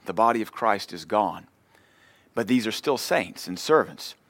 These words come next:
They are made up of twelve thousand men from each of the twelve tribes of Israel. They are believed to be equivalent to a hundred forty-four thousand Apostle Pauls. Can you imagine that? Burning the candle at both ends 'cause they've only got three and a half years to operate.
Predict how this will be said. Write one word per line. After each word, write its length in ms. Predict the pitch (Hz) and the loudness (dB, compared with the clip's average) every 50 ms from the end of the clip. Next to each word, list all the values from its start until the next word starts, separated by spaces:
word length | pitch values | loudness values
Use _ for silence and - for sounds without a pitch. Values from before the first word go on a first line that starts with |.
| _ _ - - - - | _ _ -20 -20 -20 -12
They 200 | - - 135 151 | -2 4 6 8
are 80 | 160 151 | 8 8
made 240 | 147 151 156 170 165 | 8 6 6 8 6
up 120 | 170 - | 6 4
of 140 | 139 120 - | 2 -4 -6
twelve 320 | - - 180 180 185 180 | 0 4 6 6 6 6
thousand 400 | - 185 175 165 170 147 143 143 | 6 6 8 8 8 6 4 2
men 160 | 143 147 147 139 | 2 2 0 0
from 180 | - 117 117 | 0 0 2
each 200 | 135 156 156 - | 2 2 2 4
of 40 | 143 | 4
the 80 | 135 131 | 2 2
twelve 280 | - - 143 135 120 | 2 2 2 2 2
tribes 300 | - - 135 127 120 110 | 2 2 2 2 2 2
of 100 | 113 107 | 0 0
Israel. 260 | 127 131 110 104 98 | 0 0 0 0 -4
They 180 | 92 98 123 131 | -2 0 2 4
are 160 | 131 123 107 - - - - - - 92 98 | 4 2 2 -4 -14 -20 -20 -20 -20 -12 2
believed 640 | 95 135 135 139 160 190 214 226 214 190 165 - - | 6 6 8 8 8 6 4 4 2 0 -2 -2 -4
to 80 | - 131 | -4 0
be 140 | 131 135 | 2 2
equivalent 600 | 127 123 - - - 220 208 151 127 127 139 117 - | 2 2 0 0 2 2 2 2 0 -2 -2 -4 -4
to 120 | - 143 | -4 -4
a 40 | 127 | -2
hundred 300 | 120 156 160 170 156 135 | 0 0 0 0 -2 -4
forty-four 460 | - - 143 143 139 127 - 135 131 123 | -4 -2 -2 -2 -2 -2 -2 -4 -4 -2
thousand 420 | - - 123 120 120 113 117 110 | 2 4 4 4 4 2 -2 -6
Apostle 440 | 110 - - 117 113 110 - - 107 | -8 -2 2 2 2 2 0 -4 -10
Pauls. 560 | - - 127 127 113 92 80 80 - - - | -4 2 4 6 6 6 4 0 -6 -14 -14
Can 160 | - - 101 | -10 -6 -2
you 100 | 110 123 | -2 0
imagine 400 | 120 123 120 120 123 107 110 107 | 2 2 4 2 2 0 -2 -4
that? 380 | 110 120 113 95 - - - - - _ _ _ _ - - - - - - - - | -2 -2 -2 -2 -4 -8 -16 -20 -20 _ _ _ _ -20 -20 -20 -20 -20 -20 -20 -20
Burning 420 | - 82 135 135 143 143 143 139 131 | -4 2 4 6 6 6 6 4 2
the 80 | 117 | 0
candle 400 | - - - 139 139 131 120 113 | -2 -2 0 0 0 2 0 -2
at 100 | 110 - | -2 0
both 300 | 98 120 139 147 123 - | 2 2 2 2 2 0
ends 220 | 110 101 101 98 - | -4 -4 -4 -4 -6
'cause 160 | - 107 98 | -6 -4 -2
they've 140 | 104 104 101 | -2 -2 -2
only 180 | 117 117 110 | -2 -2 -2
got 200 | 104 113 104 - | 0 0 -2 -2
three 200 | - - 117 120 | -4 -4 -2 -2
and 80 | 110 101 | -2 0
a 20 | |
half 180 | 101 107 98 - | 0 -2 -2 -2
years 200 | 101 104 98 92 | -4 -6 -6 -6
to 100 | - - | -6 -4
operate. 540 | - 107 104 - - 73 62 - - - | -2 -2 -2 -2 -4 -10 -10 -10 -12 -16